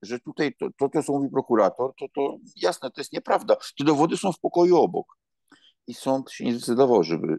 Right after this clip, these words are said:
sięgnąć do, do pokoju obok i wziąć te dowody, pokazać. Ja sobie nie zdawałem sprawy, że tak może być. Tak może być. Tak może być. I już tak nie będzie. Tak naprawdę może być, że pokazujecie państwo, y,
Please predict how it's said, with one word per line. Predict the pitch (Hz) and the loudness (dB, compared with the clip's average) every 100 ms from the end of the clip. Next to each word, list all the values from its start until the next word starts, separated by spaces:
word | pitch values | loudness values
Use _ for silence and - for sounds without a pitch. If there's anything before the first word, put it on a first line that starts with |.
| - | -6
sięgnąć | - 92 87 | -6 -4 -2
do, | 87 | -2
do | - 90 | -2 -4
pokoju | - - 90 90 | -2 0 2 2
obok | 87 85 | 0 -2
i | |
wziąć | 80 85 - | -2 -4 -6
te | 80 | -6
dowody, | 78 76 76 71 - | -4 -4 -6 -10 -16
pokazać. | - - - _ _ _ _ _ - | -8 -8 -8 _ _ _ _ _ -2
Ja | 95 104 | -2 0
sobie | 117 110 | -2 -2
nie | 117 | -2
zdawałem | 107 117 113 | -2 0 0
sprawy, | - 117 | -2 -4
że | 110 | -6
tak | 107 | -6
może | 107 101 | -4 -4
być. | - - | -4 -8
Tak | - | -6
może | 370 254 - | -4 -4 -6
być. | 175 _ _ _ _ - | -10 _ _ _ _ -10
Tak | - | -6
może | - 107 127 117 | -2 0 0 -2
być. | - - _ _ - | -6 -18 _ _ -6
I | |
już | 85 | -6
tak | - - | -6 -10
nie | 95 | -8
będzie. | 87 82 - _ _ _ _ _ _ _ _ _ _ _ | -8 -10 -20 _ _ _ _ _ _ _ _ _ _ _
Tak | - 87 | -8 -4
naprawdę | 117 151 139 | -2 0 2
może | 110 95 | 2 0
być, | 101 98 | -2 -2
że | 98 | -4
pokazujecie | - 98 90 127 131 | -2 -2 -2 -2 -4
państwo, | 127 127 - 117 - - _ | -6 -8 -6 -10 -10 -20 _
y, | - | -4